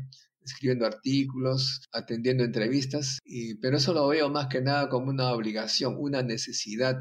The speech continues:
de, de servicio al país. Eso,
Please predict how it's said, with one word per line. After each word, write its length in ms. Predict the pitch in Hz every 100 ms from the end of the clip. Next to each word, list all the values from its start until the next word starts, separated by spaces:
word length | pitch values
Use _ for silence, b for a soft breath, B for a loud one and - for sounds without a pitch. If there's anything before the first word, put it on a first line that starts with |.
| -
de, 300 | 101 95 92
de 260 | - 110 107
servicio 480 | - 101 117 123 117
al 140 | 107
país. 440 | 104 110 113 - -
Eso, 560 | - 147 165 185 180